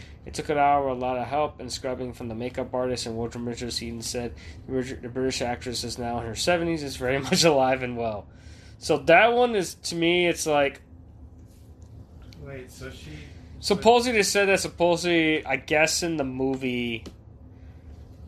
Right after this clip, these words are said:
Speaker 1: this is a, the, this was the
Speaker 2: She had
Speaker 1: quote.
Speaker 2: the gold paint, I know that, but
Speaker 1: I guess there's a,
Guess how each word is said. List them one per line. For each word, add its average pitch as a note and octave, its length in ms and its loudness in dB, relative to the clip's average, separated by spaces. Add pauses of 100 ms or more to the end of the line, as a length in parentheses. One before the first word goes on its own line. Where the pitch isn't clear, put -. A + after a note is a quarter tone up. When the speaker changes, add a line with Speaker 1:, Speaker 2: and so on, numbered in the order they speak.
Speaker 1:
this D3+ 140 -4
is E3 80 0
a, E3+ 60 2
the, D#3+ 320 4
this E3 200 -2
was F3 160 -2
the D#3 80 -2
Speaker 2:
She - 20 -8
had - 20 -
Speaker 1:
quote. D3 320 2
Speaker 2:
the E3+ 60 -14
gold E3 180 -14
paint, C#3+ 240 -16
I C3+ 100 -18
know C#3 100 -14
that, A#2+ 260 -14 (140)
but - 160 -16 (1300)
Speaker 1:
I D3 100 2
guess F3 300 4
there's F3 140 -2
a, E3+ 160 0